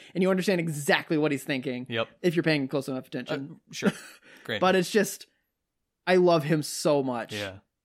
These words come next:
Speaker 1: I, I'm on a bender of Tom Hiddleston right now. <laughs>
Speaker 2: Fair enough.
Speaker 1: I can't wait to watch the rest of it. Um,
Speaker 2: Do you think you should play James Bond?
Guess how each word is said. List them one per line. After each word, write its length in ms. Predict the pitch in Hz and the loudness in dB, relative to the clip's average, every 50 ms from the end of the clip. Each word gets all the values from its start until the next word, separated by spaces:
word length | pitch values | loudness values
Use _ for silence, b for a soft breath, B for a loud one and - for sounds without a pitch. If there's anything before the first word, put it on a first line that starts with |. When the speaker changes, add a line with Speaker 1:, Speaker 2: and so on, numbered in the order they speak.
| _ _ _ _ _ _ - | _ _ _ _ _ _ -4
Speaker 1:
I, 800 | - 165 165 165 165 165 165 160 160 165 165 165 160 160 175 156 _ _ _ _ _ _ _ _ _ _ _ - _ | 0 2 4 6 6 6 6 6 6 6 6 6 4 4 2 -2 _ _ _ _ _ _ _ _ _ _ _ -14 _
I'm 220 | - 156 175 175 180 | 2 2 4 4 6
on 140 | 175 170 165 | 4 4 4
a 20 | |
bender 380 | - 160 151 151 147 147 139 135 | 2 2 0 2 2 2 0 0
of 140 | 135 131 - _ - | -2 -6 -10 _ -10
Tom 180 | - 143 127 | -8 -6 -4
Hiddleston 360 | 135 135 123 117 - - 120 123 | -4 -4 -6 -8 -10 -10 -8 -6
right 100 | 120 127 | -4 -4
now. 180 | 131 135 - - | -2 0 0 0
<laughs> 600 | - - - 262 269 269 269 269 - - - - | 0 2 2 2 2 2 -2 -8 -10 -14 -14 -8
Speaker 2:
Fair 140 | - 143 147 | -6 -6 -4
enough. 220 | 165 185 208 196 - | -4 -6 -6 -4 -2
Speaker 1:
I 60 | 190 | 0
can't 220 | 180 202 196 180 170 | 2 2 2 2 2
wait 160 | 170 160 165 | 2 2 2
to 80 | 175 | 2
watch 180 | 160 151 151 - | 2 0 0 0
the 80 | - 151 | -4 -4
rest 240 | 139 143 - - | -4 -4 -6 -6
of 80 | 151 147 | -4 -4
it. 160 | 143 135 - _ _ _ _ _ _ _ _ _ _ _ _ _ _ - - | -4 -4 -6 _ _ _ _ _ _ _ _ _ _ _ _ _ _ -16 -6
Um, 480 | - 160 156 151 143 139 135 127 131 127 _ _ _ _ _ _ _ _ _ _ - | -2 2 2 4 4 4 2 0 -2 -6 _ _ _ _ _ _ _ _ _ _ -8
Speaker 2:
Do 80 | - 135 | -6 -6
you 60 | 127 | -4
think 160 | 147 143 131 | -4 -8 -8
you 80 | 139 127 | -8 -12
should 140 | - - - | -14 -10 -8
play 100 | 143 127 | -8 -8
James 240 | 120 120 113 107 - | -6 -6 -8 -8 -6
Bond? 360 | - 117 113 98 95 101 | -8 -8 -8 -8 -10 -16